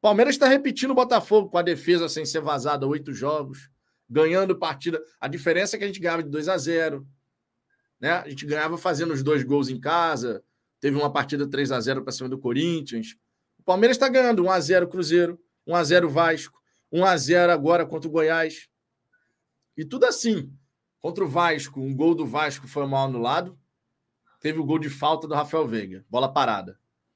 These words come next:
Contra o Cruzeiro, última bola do jogo. Não é modo de falar. Última bola do jogo. Cruzamento na área do Cruzeiro, gol do Palmeiras. Contra o Goiás, penúltima bola do jogo.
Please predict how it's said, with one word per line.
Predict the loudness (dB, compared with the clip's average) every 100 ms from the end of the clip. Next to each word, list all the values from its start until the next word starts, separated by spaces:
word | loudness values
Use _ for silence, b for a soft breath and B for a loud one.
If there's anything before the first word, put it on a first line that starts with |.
| _ _ _ -6
Contra | -4 -4
o | -2
Cruzeiro, | 0 2 4 6 6 4 -6 -2
última | 0 0 0 2 2
bola | 4 6 6 4
do | 0
jogo. | 0 2 2 -2 -14 _ _
Não | -4 -2
é |
modo | 0 0 -2
de | -8
falar. | -2 -2 -4 _ _ _
Última | 0 0 0 -2 -2
bola | 2 2 0
do | -6
jogo. | -4 -6 -6 -16 _ _ _ _
Cruzamento | -2 0 0 0 -2 -4
na | -4 -2
área | -2
do | -4
Cruzeiro, | -8 -8 -2 -2 0
gol | -2 -6
do |
Palmeiras. | -4 -4 -4 -10 -18 -20 _ _ _ _ _ _
Contra | -2 2 6
o |
Goiás, | 8 8 8 6 4 -2
penúltima | 4 4 6 2 2 0 2
bola | 2 2
do | 0
jogo. | 0 2 2 -2